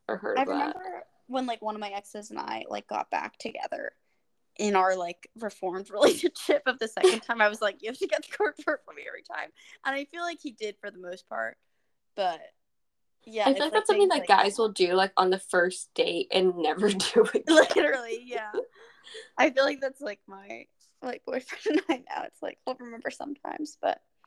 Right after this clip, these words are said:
Speaker 2: I can't wait for him to listen to this episode and then start doing it again for, like, a week, and then we'll <laughs> both forget about it. But
Speaker 1: But then at least this episode lives forever, so you can just play it whenever you
Speaker 2: Yeah,
Speaker 1: wanna
Speaker 2: I'll just be
Speaker 1: watch.
Speaker 2: like,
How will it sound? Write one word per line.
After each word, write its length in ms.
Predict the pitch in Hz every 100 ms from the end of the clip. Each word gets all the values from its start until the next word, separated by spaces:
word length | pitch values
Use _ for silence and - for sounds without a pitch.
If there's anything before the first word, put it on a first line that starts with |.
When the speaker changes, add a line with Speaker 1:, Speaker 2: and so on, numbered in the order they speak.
| _ _
Speaker 2:
I 560 | _ _ _ _ _
can't 160 | 311 262
wait 140 | 240
for 80 | 233
him 80 | 220
to 80 | 208
listen 260 | 233 -
to 60 | 247
this 120 | -
episode 360 | - - - -
and 80 | -
then 160 | -
start 280 | - - -
doing 220 | - 65
it 80 | -
again 280 | - - -
for, 140 | -
like, 180 | - -
a 40 | -
week, 300 | - - -
and 100 | -
then 100 | -
we'll 120 | 311
<laughs> 40 | 320
both 220 | 466 -
forget 400 | - 302 - 330
about 300 | - 359 349
it. 120 | 349 - _ -
But 80 | - _ - - - _ _ - - 508 -
Speaker 1:
But 100 | 269
then 140 | 262
at 120 | - 285
least 200 | 269 -
this 160 | 392
episode 480 | 254 202 233 233 202
lives 320 | 185 185 190
forever, 420 | - 156 151 - -
so 140 | -
you 120 | 220
can 120 | 208 180
just 160 | -
play 200 | - 160 165
it 60 | -
whenever 300 | 185 160 196
you 20 |
Speaker 2:
Yeah, 120 | 110
Speaker 1:
wanna 220 | - 156 160
Speaker 2:
I'll 160 | -
just 200 | - 196
be 60 | 277
Speaker 1:
watch. 20 |
Speaker 2:
like, 160 | 254